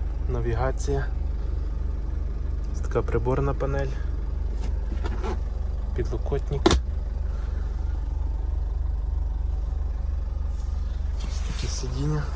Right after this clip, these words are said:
в гарному стані, є підігрів, електрорегулювання, управління парктроніками, круїз-контроль.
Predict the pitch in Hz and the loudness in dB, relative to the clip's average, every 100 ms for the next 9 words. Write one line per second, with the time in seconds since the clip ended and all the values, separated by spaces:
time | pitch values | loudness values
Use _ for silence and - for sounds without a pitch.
0 | - - - - 123 135 135 135 139 - | -2 -4 -4 -2 0 0 0 0 0 0
1 | 151 143 139 143 - - - - - - | 0 2 2 0 -2 -2 -2 -2 -2 -2
2 | - - - - 127 123 123 117 117 117 | -2 -2 -2 0 2 2 2 0 0 2
3 | 78 110 - - - - - - - - | 0 0 -2 -2 -2 -2 -2 -2 -4 -4
4 | - 127 123 127 120 113 110 117 113 123 | 0 4 4 6 6 6 4 4 2 4
5 | 143 143 143 - - - - - - - | 2 2 -2 -4 -4 -4 -4 -4 -4 -4
6 | - - - - - - - - - - | -4 -4 -4 -4 -4 -4 -4 -2 -2 0
7 | 127 123 123 113 120 113 127 147 147 135 | 0 2 0 0 0 0 0 2 2 0
8 | 139 135 135 - - - - 120 143 - | -2 -2 -2 -2 -4 -2 -2 0 0 -2
9 | - 131 143 143 | -2 0 2 2